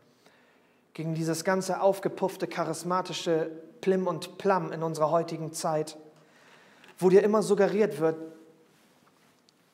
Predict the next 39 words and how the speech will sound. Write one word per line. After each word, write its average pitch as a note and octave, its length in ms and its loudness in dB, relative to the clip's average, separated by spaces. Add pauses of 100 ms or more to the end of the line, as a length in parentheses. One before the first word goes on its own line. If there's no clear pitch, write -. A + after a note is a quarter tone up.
(200)
„Du E4+ 80 8
bist D#4+ 180 6
ein F4 140 6
Sieger D#4 460 10
und, C#4 340 2 (680)
und A#3+ 160 10
du C#4+ 60 10
musst D4+ 200 6
es C#4+ 140 2
nur“, D#4 260 8
und C#4+ 260 0 (760)
natürlich, B3+ 580 6
ja, B3 160 8
in C4+ 240 2
Christus - 480 2
sind A3 180 2
wir G3+ 100 6
mehr G#3 200 4
als G3 220 0
Überwinder. D#3 560 -2 (1700)
Aber A3+ 220 8
wisst A#3+ 200 0
ihr G#3+ 80 4
was, G#3+ 180 4
es F#3 100 -4
ist - 220 -8 (100)
manchmal G#3+ 320 2
ganz G#3 260 0
gut, A#3+ 200 0
dass E3 160 -4
wir F#3+ 120 4
anerkennen, E3+ 500 0
dass D#3 200 -4
wir F#3 160 2
ohne B3+ 220 4
ihn E3+ 260 -4
nichts - 300 -8
sind. - 260 -18 (720)
Nichts, - 560 -2